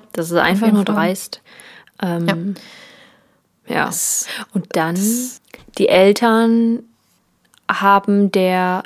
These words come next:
Speaker 1: Caroline, hieß sie?
Speaker 2: Mhm.
Speaker 1: Haben ihr vergeben.
Speaker 2: Ja.
Speaker 1: Oh, ich weiß nicht, ob ich das könnte. Auch bei
Speaker 2: Ich
Speaker 1: einem
Speaker 2: glaube auch
Speaker 1: psychisch
Speaker 2: nicht.
Speaker 1: kranken Menschen.
Speaker 2: Ja, also ich find's super schwer,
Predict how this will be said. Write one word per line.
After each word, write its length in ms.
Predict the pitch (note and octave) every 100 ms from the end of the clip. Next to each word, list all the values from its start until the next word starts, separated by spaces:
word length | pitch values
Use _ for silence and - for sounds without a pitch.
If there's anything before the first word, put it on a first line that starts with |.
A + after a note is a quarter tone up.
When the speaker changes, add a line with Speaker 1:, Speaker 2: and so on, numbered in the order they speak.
| -
Speaker 1:
Caroline, 580 | - A3 C4 D#4+ E4+ E4 _ _
hieß 220 | - D4+
sie? 120 | - G4 _ _ _ -
Speaker 2:
Mhm. 180 | A3 A#3+ - _ _ -
Speaker 1:
Haben 260 | G#3+ G#3+ -
ihr 100 | G#3
vergeben. 640 | A3+ G3 F3 E3 E3+ E3+ _ _ _ _ _ _
Speaker 2:
Ja. 140 | A3+ G#3+ _ _ _ _ _ _ _ _ _ _ _ _ _ _ _ _ _ _ -
Speaker 1:
Oh, 60 | - -
ich 120 | - -
weiß 200 | F3 -
nicht, 80 | G3+
ob 120 | -
ich 60 |
das 220 | - F3 -
könnte. 420 | G3 F#3+ G3+ G3 _ _ _ _ _ _ - _ -
Auch 180 | F3+ -
bei 180 | F3+ F3
Speaker 2:
Ich 80 |
Speaker 1:
einem 80 | F3
Speaker 2:
glaube 220 | E3+ G3+ G#3
auch 60 |
Speaker 1:
psychisch 320 | - G3+ - G#3
Speaker 2:
nicht. 100 | G#3+
Speaker 1:
kranken 300 | F3+ - F#3+
Menschen. 440 | F3+ F3 - F#3 - _ _ _ _ _ _ _ - - _ _ _ _ _
Speaker 2:
Ja, 420 | G#3+ G#3+ G#3+ G#3+ G#3+ - - -
also 180 | G#3+ G#3+
ich 140 | G#3+
find's 260 | - A#3 A#3
super 320 | A3+ A3 A#3
schwer, 720 | A3 - - G#3 G#3 A3+ A#3+